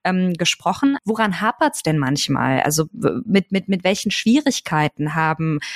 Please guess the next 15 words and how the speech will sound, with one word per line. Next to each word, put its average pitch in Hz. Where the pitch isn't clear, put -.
ähm, 170
AbsolventInnen 165
oder 147
Leute, 143
die 151
jetzt -
eben, 156
ähm, 156
in 165
deiner 165
Branche 165
so 165
kurz -
vorm, 165
ähm, 156